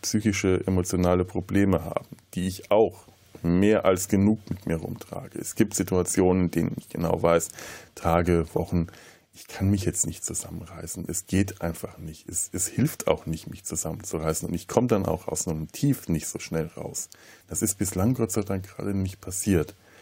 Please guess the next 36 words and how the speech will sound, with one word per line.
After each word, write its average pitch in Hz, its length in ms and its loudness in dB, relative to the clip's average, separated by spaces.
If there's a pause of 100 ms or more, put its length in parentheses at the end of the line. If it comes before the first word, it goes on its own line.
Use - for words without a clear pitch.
(260)
Aber 90 120 2
das 87 200 2
kann - 280 0
alles 78 320 0
noch - 200 -10
kommen, 80 280 -4
dass 80 220 -8
ich 87 80 -10
dann 80 320 -8
wirklich 87 500 -2
tief - 340 -2
durchhänge. 95 680 2 (500)
Im 101 100 2
Moment 92 540 4
ist - 160 -2
es - 140 0
aber 95 200 2
so, 95 340 4
ich - 160 -6
bin 120 340 4
noch 90 160 0
in 87 120 0
der 78 120 2
Lage, 80 480 -2 (100)
mich 95 180 -2
tatsächlich - 680 -4
zusammenzureißen 95 1160 -2 (760)
und, 110 340 2
ähm, 104 400 2 (300)
die 98 80 2
Dinge 110 260 4
abzuwarten, 85 720 2
die 92 120 -4
da 85 120 -2
jetzt - 280 -6
kommen. 85 260 -6